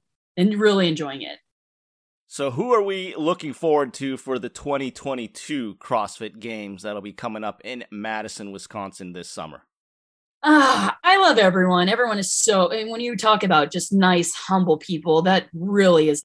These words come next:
Speaker 1: the epitome of CrossFit. Everyone I interviewed after they won their events or won the entire competition is so humble. It's really great. And that's why Patrick Vellner, Pat Vellner, he won Wodapalooza, and he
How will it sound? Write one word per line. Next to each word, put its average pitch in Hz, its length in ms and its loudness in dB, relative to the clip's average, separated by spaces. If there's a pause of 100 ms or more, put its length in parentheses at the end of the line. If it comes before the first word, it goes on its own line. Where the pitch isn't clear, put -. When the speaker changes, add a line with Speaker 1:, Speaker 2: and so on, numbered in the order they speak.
(140)
Speaker 1:
the 170 220 2
epitome 165 420 2
of 147 140 -2
CrossFit. 147 500 0
Everyone 185 360 0
I 170 100 0
interviewed 170 440 0
after 170 340 0
they 170 180 2
won 196 440 4
their 180 200 6
events 180 420 0
or 151 100 -4
won 202 420 0 (180)
the 208 80 0
entire 202 360 4
competition 190 800 0 (320)
is 247 220 0
so 214 840 4
humble. 185 440 0 (200)
It's 185 200 -4
really 170 220 4
great. 156 200 0
And 185 100 2
that's 208 220 2
why 190 220 2
Patrick 180 400 -4
Vellner, 165 420 0
Pat 151 160 0
Vellner, 165 300 -2
he 175 120 0
won 170 420 2
Wodapalooza, 240 640 0 (420)
and 214 320 2
he 233 720 0